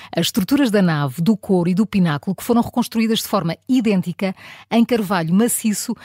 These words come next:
e para isso utilizaram mais de mil árvores de duzentos anos,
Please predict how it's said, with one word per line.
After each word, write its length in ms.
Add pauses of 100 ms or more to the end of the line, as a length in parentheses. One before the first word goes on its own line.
(180)
e 80
para 120
isso 160
utilizaram 400
mais 300
de 120
mil 260
árvores 540 (100)
de 120
duzentos 500
anos, 400